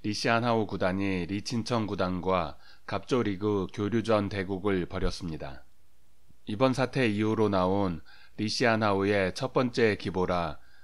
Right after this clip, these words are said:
바둑계의 이목이 집중되었습니다. 이현욱 티비에 따르면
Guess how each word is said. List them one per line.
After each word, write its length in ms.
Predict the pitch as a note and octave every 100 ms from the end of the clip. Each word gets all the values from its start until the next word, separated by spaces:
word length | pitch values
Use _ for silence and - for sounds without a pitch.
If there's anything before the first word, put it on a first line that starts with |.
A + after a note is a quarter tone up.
| -
바둑계의 840 | - G#2 A2+ B2+ G#2+ G#2+ G2+ F#2
이목이 580 | G2+ A2 A2 G#2 G#2+ F2+
집중되었습니다. 1080 | - G2+ G#2 F#2+ F2+ E2+ - E2 D2+ C#2 - - - - - - - - - - - - - - - - -
이현욱 360 | A2 C3 B2+ -
티비에 320 | C3 A#2 G#2
따르면 640 | G#2 F#2+ F#2+ G#2 F#2 D#2